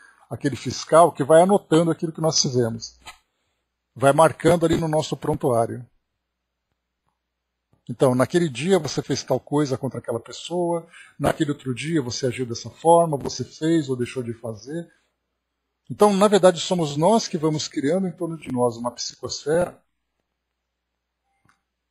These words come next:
que tem a mesma qualidade das escolhas, dos valores que nós,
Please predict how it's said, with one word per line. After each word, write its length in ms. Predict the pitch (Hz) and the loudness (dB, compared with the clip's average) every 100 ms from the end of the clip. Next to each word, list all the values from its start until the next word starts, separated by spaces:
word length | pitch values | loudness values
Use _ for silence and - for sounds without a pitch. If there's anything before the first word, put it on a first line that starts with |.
| _ | _
que 120 | 160 | -4
tem 140 | - | 2
a 80 | 160 | 4
mesma 360 | 143 185 190 156 | 6 4 4 0
qualidade 760 | - 165 143 110 135 202 151 | 4 2 4 2 4 4 2
das 160 | 123 120 | -2 -4
escolhas, 680 | 107 - - 147 170 123 107 | -6 -12 -2 0 2 0 -4
dos 200 | 120 110 | -8 -4
valores 560 | 113 110 139 156 120 | -4 -2 -2 -2 -6
que 120 | - 120 | -8 -6
nós, 520 | 117 117 113 - | -2 -4 -4 -12